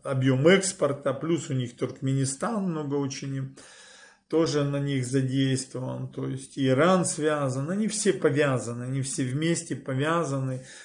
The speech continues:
очень серьезно. То есть это, конечно, мощнейшая уже теперь коалиция, и практически по нефти и газу они, конечно, закроют вот эти страны, плюс добавьте к этому Объединенные Эмираты, плюс Кувейт,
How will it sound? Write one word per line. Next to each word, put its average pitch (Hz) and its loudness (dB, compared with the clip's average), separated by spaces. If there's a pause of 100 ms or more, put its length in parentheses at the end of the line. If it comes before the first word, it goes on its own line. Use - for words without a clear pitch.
(120)
очень 156 4
серьезно. 135 0
То 170 -2
есть 180 -2
это, 160 0
конечно, 156 -2
мощнейшая 135 -2
уже 127 -2
теперь 127 -2
коалиция, 151 0 (540)
и 151 4
практически 139 4
по - 2
нефти 156 2
и 131 4
газу 139 2
они, 131 2
конечно, 131 0
закроют 127 -2
вот 123 -10
эти 127 -6
страны, 135 -2
плюс 131 -2
добавьте 127 0
к 123 -18
этому 127 -2
Объединенные 123 0
Эмираты, 175 2
плюс 123 -8
Кувейт, 160 4